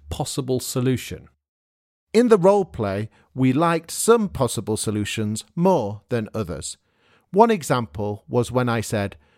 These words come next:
Speaker 2: "We'd be much better off trying something a bit more indirect."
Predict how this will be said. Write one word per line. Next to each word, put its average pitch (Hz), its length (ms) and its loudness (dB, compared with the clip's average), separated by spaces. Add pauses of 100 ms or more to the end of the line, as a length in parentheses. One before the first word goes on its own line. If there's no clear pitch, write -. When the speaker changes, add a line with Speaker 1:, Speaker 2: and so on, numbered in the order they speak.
(220)
Speaker 2:
"We'd 139 260 2
be 135 140 0
much 185 540 -2
better 160 380 0
off 113 360 -2 (180)
trying 131 440 -2
something 120 460 -4
a 123 60 -2
bit - 220 -4
more 110 360 -2
indirect." 110 920 -2